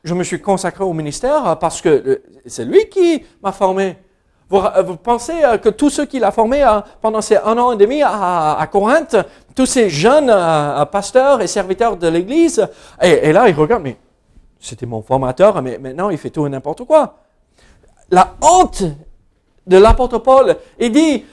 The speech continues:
euh, « Mais je traite durement mon corps et je le tiens assujetti de peur d'être moi-même rejeté après avoir prêché aux autres. » C'est un peu comme cela. Il est à, à l'entrée de, euh, euh,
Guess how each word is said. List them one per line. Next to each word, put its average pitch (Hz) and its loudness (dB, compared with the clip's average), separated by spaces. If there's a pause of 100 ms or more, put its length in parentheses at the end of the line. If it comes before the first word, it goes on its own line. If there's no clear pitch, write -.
(200)
euh, « 196 6
Mais 208 6
je 160 -2
traite - 0
durement 262 0
mon 226 -2
corps 240 4
et 202 -2
je 175 -2
le 165 0
tiens 247 -6
assujetti 214 -6
de 160 -8
peur 277 0
d'être 220 -2
moi-même 262 0
rejeté 202 -2 (180)
après 170 -6
avoir 175 0
prêché 180 -8
aux 143 -6
autres. » 139 -4 (320)
C'est - 2
un 220 4
peu 269 4
comme 247 2
cela. 202 2 (340)
Il 233 6
est 254 8
à, 202 4
à 185 2
l'entrée 285 4
de, 214 -10
euh, 170 0 (640)
euh, 117 -6